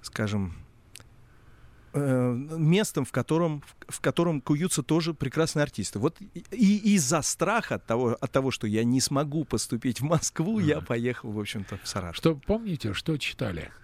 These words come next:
Speaker 1: О, тогда нет, вот в-, на память, чтобы, в смысле, наизусть
Speaker 2: Нет,
Speaker 1: сейчас
Speaker 2: нет,
Speaker 1: прям?
Speaker 2: нет, просто что?
Speaker 1: <clears throat> Ну, это был джентльменский набор. Это, это, конечно, Крылов был. И,
Speaker 2: Кадуйский.
Speaker 1: правда, я еще любил,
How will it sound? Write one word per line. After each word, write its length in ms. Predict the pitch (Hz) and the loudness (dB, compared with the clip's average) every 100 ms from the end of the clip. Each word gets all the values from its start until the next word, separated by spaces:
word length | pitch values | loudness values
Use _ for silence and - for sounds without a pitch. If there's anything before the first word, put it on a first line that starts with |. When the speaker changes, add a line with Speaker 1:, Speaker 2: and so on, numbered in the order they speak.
| - - - - - - - - - - - - - | -20 -20 -20 -20 -20 -20 -20 -20 -20 -20 -20 -12 -2
Speaker 1:
О, 400 | 147 165 156 135 | 2 2 2 2
тогда 600 | 135 123 120 175 170 123 87 - - - | 0 -2 -2 0 0 -2 -6 -14 -20 -14
нет, 460 | 139 131 135 120 | -6 0 2 2
вот 240 | 120 120 - | -2 -4 -6
в-, 280 | 127 110 143 | -6 -2 0
на 160 | 143 151 | 2 2
память, 400 | 180 226 208 - | 0 0 0 -2
чтобы, 300 | - 123 127 | -2 0 0
в 40 | - | 0
смысле, 320 | 127 120 117 | -2 0 2
наизусть 500 | 131 165 202 233 226 | 4 4 4 2 2
Speaker 2:
Нет, 80 | 170 | 0
Speaker 1:
сейчас 80 | |
Speaker 2:
нет, 80 | 104 | -2
Speaker 1:
прям? 120 | 135 | -6
Speaker 2:
нет, 280 | 139 147 92 - | -4 -4 -4 -4
просто 340 | 160 135 - - | -2 -2 -4 -2
что? 440 | - 190 165 147 _ | 2 4 4 0 _
Speaker 1:
<clears throat> 100 | - | -4
Ну, 220 | 147 214 | 2 2
это 140 | 226 220 | 2 0
был 260 | 240 226 170 | 0 0 -2
джентльменский 580 | 143 202 208 208 180 156 | -2 -2 0 0 0 0
набор. 320 | 185 160 113 | -2 2 0
Это, 180 | 104 113 | 0 -2
это, 160 | 120 127 | -2 0
конечно, 380 | 175 180 - 143 | 0 0 -2 -2
Крылов 360 | 165 190 220 | 0 0 0
был. 120 | 160 | 0
И, 20 | 151 | 0
Speaker 2:
Кадуйский. 280 | 123 131 | 0 0
Speaker 1:
правда, 280 | 151 214 185 | 2 2 2
я 160 | 190 196 | 2 2
еще 260 | 196 - | 2 0
любил, 480 | 180 170 160 185 170 | 0 0 0 0 -2